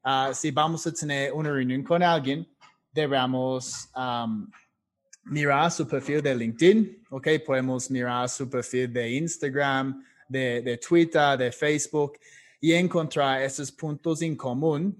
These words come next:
que tenemos con esas personas, ah, y empezar a usar esta información para romper hielo y mostrar que somos personas como,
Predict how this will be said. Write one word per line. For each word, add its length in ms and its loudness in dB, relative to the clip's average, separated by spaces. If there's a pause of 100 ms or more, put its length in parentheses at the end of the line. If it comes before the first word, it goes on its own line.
que 140 0
tenemos 460 -2
con 140 -4
esas 240 -6
personas, 680 -8 (380)
ah, 520 -2
y 120 -2
empezar 640 -2 (180)
a 120 -2
usar 420 -2
esta 160 -6
información 680 -4
para 220 2
romper 420 -2
hielo 360 4
y 60 0
mostrar 500 -4
que 160 -2
somos 360 -4
personas 440 -6
como, 460 -4